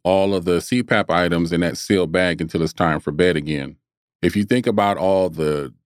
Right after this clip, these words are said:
dirt and dust and debris and whatever else is flying in the air out there in the wild,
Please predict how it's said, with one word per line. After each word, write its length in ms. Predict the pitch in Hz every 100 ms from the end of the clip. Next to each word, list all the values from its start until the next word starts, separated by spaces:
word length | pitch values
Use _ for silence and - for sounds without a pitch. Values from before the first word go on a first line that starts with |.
| _ 73
dirt 360 | 90 107 110 -
and 360 | 82 76 73 71
dust 360 | 92 104 110 -
and 120 | 73
debris 560 | 73 82 95 98 98
and 260 | 76 67 64
whatever 380 | 82 98 95 95
else 260 | 95 -
is 80 | 85
flying 640 | - 110 90 90 87 87 -
in 140 | 82
the 100 | 82
air 280 | 85 90 87
out 180 | 85 82
there 160 | 82
in 60 | 82
the 80 | 78
wild, 480 | 82 85 87 87